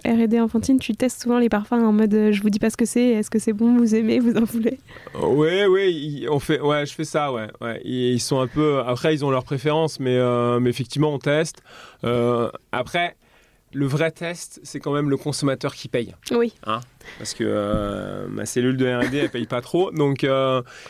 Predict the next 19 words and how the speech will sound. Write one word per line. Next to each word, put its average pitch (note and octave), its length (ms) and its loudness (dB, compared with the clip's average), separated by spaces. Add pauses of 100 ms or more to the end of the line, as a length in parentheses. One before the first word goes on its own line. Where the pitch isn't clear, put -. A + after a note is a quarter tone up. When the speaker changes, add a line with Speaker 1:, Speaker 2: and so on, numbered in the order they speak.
(140)
Speaker 2:
et, B2+ 320 2
et B2 100 2
donc, B2 220 -2
celui D3+ 260 0
qui - 160 -10
paye, D#3 580 0
en A2+ 120 -6
fait, C#3 320 -4
il B2+ 100 -2
a A#2 80 2
un A2+ 120 0
goût, A#2+ 280 2
enfin, G#2 260 -2
souvent C#3 540 -2
différent B2+ 720 -2
de A#2 100 -2
celui A#2+ 360 -2
qui, - 200 -6
Speaker 1:
Ouais. G#3+ 180 2